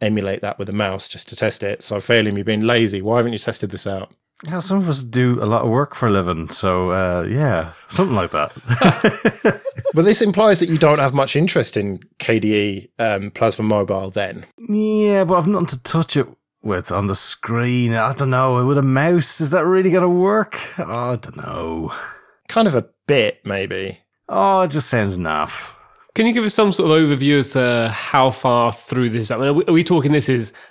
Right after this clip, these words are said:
Speaker 3: alpha and they've managed to make something boot, or are there apps? Is there a, is there basically a clock on a calendar? Where are we?
Speaker 1: There are certainly apps, it, but it is also certainly alpha. It's a good alpha is what I would describe it as.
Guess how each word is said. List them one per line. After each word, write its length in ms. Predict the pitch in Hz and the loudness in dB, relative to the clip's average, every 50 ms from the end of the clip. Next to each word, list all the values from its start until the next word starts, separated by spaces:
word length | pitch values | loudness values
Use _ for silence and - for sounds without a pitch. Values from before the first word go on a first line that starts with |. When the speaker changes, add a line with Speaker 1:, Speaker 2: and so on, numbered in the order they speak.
| _ _ | _ _
Speaker 3:
alpha 540 | - 151 151 156 151 - - 170 151 147 151 - | 2 2 4 2 2 0 2 2 4 4 4 2
and 100 | 143 135 | 2 2
they've 200 | 131 127 120 127 | 2 2 2 2
managed 360 | 131 127 127 131 127 117 - | 2 2 2 2 0 -2 -2
to 40 | 120 | -2
make 140 | 123 127 117 | 0 0 0
something 240 | - 135 123 113 113 | 0 -2 -2 -2 -2
boot, 340 | 107 - 170 175 185 170 - | 0 2 4 4 4 4 2
or 220 | 147 135 120 117 | 2 2 4 2
are 40 | 117 | 2
there 340 | 107 120 113 110 110 101 - - - - | 2 0 0 0 -2 -4 -6 -10 -8 -2
apps? 640 | 156 156 165 165 - - - - - - - - - | 0 0 2 0 -2 -4 -8 -8 -6 -6 -6 -4 -4
Is 100 | 160 120 | -4 -2
there 240 | 107 117 110 110 107 | -2 -2 -2 -2 -4
a, 100 | 104 101 _ _ - | -6 -8 _ _ -8
is 100 | - 117 | -6 -4
there 80 | 120 110 | -4 0
basically 320 | - 127 123 113 117 113 | 0 0 0 -2 -4 -6
a 80 | 107 107 | -6 -6
clock 420 | - - - - 135 131 123 - | -8 -10 -8 -4 -2 -2 -2 -2
on 80 | 127 113 | -4 -6
a 60 | 110 | -6
calendar? 480 | - - 135 135 139 139 135 139 143 135 | -4 -2 0 0 2 2 2 2 2 2
Where 160 | 135 139 131 | 2 2 2
are 160 | 123 107 98 | 2 0 0
we? 220 | 95 92 92 101 - _ _ _ _ _ _ _ _ _ _ - | -4 -6 -10 -10 -12 _ _ _ _ _ _ _ _ _ _ 0
Speaker 1:
There 120 | - 131 | 2 4
are 80 | 139 135 | 4 4
certainly 360 | - - 190 190 180 165 151 | 4 4 4 4 4 4 4
apps, 580 | 127 104 104 107 - - - - - - - - _ _ _ _ _ _ - | 4 4 2 0 -2 -4 -8 -8 -8 -10 -12 -16 _ _ _ _ _ _ -8
it, 200 | 135 - 117 - | -8 -6 -2 0
but 100 | 131 123 | 0 2
it 80 | 123 | 2
is 160 | 123 120 107 | 2 2 4
also 220 | 127 120 107 - 120 | 2 2 2 2 0
certainly 340 | - - 120 120 - 110 107 | 0 0 0 0 0 0 0
alpha. 560 | 110 104 95 - - - 95 87 85 - - _ _ _ _ _ _ _ _ _ _ _ _ _ _ - - | 2 0 0 -2 -4 -6 -6 -8 -8 -12 -16 _ _ _ _ _ _ _ _ _ _ _ _ _ _ -8 -2
It's 200 | - 120 - - | -2 0 2 2
a 80 | 139 135 | 0 0
good 380 | - - - 156 147 - - | -2 0 2 4 4 4 2
alpha 440 | - - 117 107 98 - - - 101 | 0 0 0 0 0 -2 -6 -8 -8
is 160 | 98 98 95 | -8 -8 -6
what 160 | 104 104 - - | -6 -8 -6 -6
I 100 | 98 95 | -6 -8
would 120 | 95 95 | -8 -10
describe 340 | - - - - 98 95 - | -10 -10 -8 -6 -6 -6 -6
it 80 | - | -8
as. 260 | - 98 95 92 - | -8 -8 -8 -8 -10